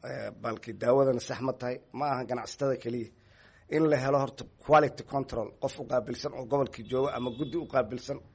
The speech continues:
ama baalkii, eh, caafimaad ha ahaado ama nin aqoon kale soo barta ha ahaado, ee kontroolo, ee ilaaliya daawada soo gelaysa gobolka ganacsiga u imaanayso. Waa wax aad loo ilaalin karo, ama waxay ka soo gashaa xuduudka, ama waxay ka soo gashaa garoonka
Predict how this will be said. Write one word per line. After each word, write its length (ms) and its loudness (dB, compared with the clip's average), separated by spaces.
ama 400 0
baalkii, 640 0
eh, 560 -8
caafimaad 460 0
ha 120 0
ahaado 260 0
ama 220 -6
nin 220 -6
aqoon 300 2
kale 160 -2
soo 180 0
barta 280 -6
ha 80 0
ahaado, 200 -4
ee 120 8
kontroolo, 680 2
ee 300 0
ilaaliya 440 6
daawada 400 10
soo 240 6
gelaysa 400 6
gobolka 340 4
ganacsiga 420 -4
u 80 -2
imaanayso. 460 -2
Waa 160 4
wax 160 0
aad 180 2
loo 140 4
ilaalin 280 2
karo, 280 -6
ama 220 -4
waxay 220 -2
ka 120 -2
soo 160 0
gashaa 320 -4
xuduudka, 360 -4
ama 200 2
waxay 220 2
ka 100 -8
soo 160 0
gashaa 280 -4
garoonka 400 0